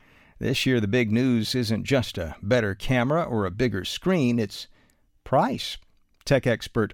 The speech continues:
Omar Gallaga says buyers are due for a bit of sticker shock, alas. Hey there, Omar.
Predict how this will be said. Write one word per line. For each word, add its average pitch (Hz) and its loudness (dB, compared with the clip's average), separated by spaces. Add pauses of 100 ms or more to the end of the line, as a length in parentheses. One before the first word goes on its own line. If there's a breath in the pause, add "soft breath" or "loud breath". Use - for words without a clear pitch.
Omar 107 2
Gallaga 98 0
says 85 -6
buyers 107 0
are 95 -4
due 117 0
for 101 -6
a 90 -2
bit 113 0
of 95 -4
sticker - -4
shock, 87 -4
alas. 87 -4
Hey 202 2
there, 98 2
Omar. 113 2